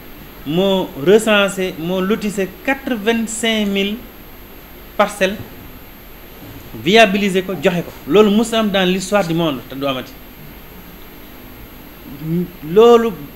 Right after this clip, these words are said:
taxoon na Touba am avantage concurrentiel boobu bañ tànnoon ko. Loolu, c'est un avantage pour le Sénégal, dañ ko war a jël en compte.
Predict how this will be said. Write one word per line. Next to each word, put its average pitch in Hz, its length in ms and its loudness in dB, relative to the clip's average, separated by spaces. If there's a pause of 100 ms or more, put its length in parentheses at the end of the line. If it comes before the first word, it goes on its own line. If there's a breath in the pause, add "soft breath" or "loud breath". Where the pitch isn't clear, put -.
(120)
taxoon 220 320 0
na 196 100 -2 (140)
Touba 202 360 0
am 180 200 -4
avantage 180 520 -2
concurrentiel 165 540 -2
boobu 147 180 -2
bañ 151 200 -2
tànnoon 135 260 -4
ko. - 140 -14 (1500)
Loolu, 175 340 4
c'est - 260 -8
un 190 180 0
avantage 220 500 2
pour 226 100 -6
le 233 80 0
Sénégal, 247 360 -4 (160)
dañ 139 120 -2
ko 175 80 -2
war 185 60 4
a - 20 0
jël 190 120 0
en 220 100 0
compte. 233 160 -6